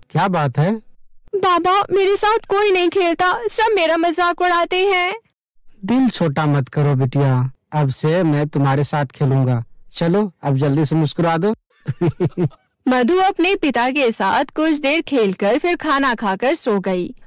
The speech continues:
Speaker 2: उसके बाद मधु के माता-पिता आपस में बातें करने लगे।
Speaker 1: "मधु के साथ कोई नहीं खेलता, सब उसका मजाक उड़ाते हैं,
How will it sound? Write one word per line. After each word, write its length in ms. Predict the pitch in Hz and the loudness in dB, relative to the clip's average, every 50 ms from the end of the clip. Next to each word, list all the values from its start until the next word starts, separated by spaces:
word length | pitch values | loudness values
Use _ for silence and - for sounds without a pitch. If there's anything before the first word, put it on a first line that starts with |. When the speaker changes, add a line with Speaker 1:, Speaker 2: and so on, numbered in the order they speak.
| - - - 247 294 | -16 -6 -4 -2 -2
Speaker 2:
उसके 300 | 285 - - 349 349 285 | -2 -2 0 0 0 2
बाद 300 | 262 262 269 294 294 247 | 2 2 2 2 0 0
मधु 360 | 220 196 196 185 247 254 247 | 0 0 0 0 0 0 0
के 160 | - 294 285 | 0 0 0
माता-पिता 680 | 240 208 190 190 190 226 226 214 214 185 180 - 196 214 208 - - | 2 0 0 0 -2 -2 -2 -2 -2 -4 -4 -2 -2 -2 -2 -2 -2
आपस 380 | 202 196 - - 208 202 - | -2 -2 -2 -2 -4 -2 0
में 220 | 226 208 196 190 180 | 0 0 0 0 0
बातें 360 | - 185 185 160 269 254 269 | 0 -2 -2 0 0 0 0
करने 340 | 277 277 269 262 262 262 269 | 0 0 0 2 2 2 2
लगे। 520 | 262 240 233 214 226 208 196 196 226 254 - _ _ _ _ _ _ _ _ _ _ - 165 | 2 0 0 0 0 0 0 -2 -4 -10 -16 _ _ _ _ _ _ _ _ _ _ -2 2
Speaker 1:
"मधु 380 | 156 156 156 147 135 170 185 | 2 2 2 2 2 0 0
के 120 | 180 202 175 | 0 0 -2
साथ 220 | - 185 175 175 | 0 0 -2 -4
कोई 300 | - - - 160 151 151 | -4 -6 -4 0 0 2
नहीं 280 | 160 165 160 156 139 117 | 2 2 2 2 0 0
खेलता, 540 | - 131 127 117 113 - 127 117 120 143 - - - - - | 0 0 0 0 0 0 0 0 0 -2 -6 -10 -20 -16 -12
सब 320 | - - - 220 226 202 | -8 -4 0 0 2 2
उसका 280 | 196 165 - - 175 165 | 0 0 0 -2 0 0
मजाक 400 | 151 147 131 139 135 135 - - | 2 2 2 2 0 0 0 0
उड़ाते 360 | 135 135 131 123 - - 135 | 0 0 0 0 0 0 0
हैं, 260 | 127 123 120 123 123 | 2 2 2 0 -2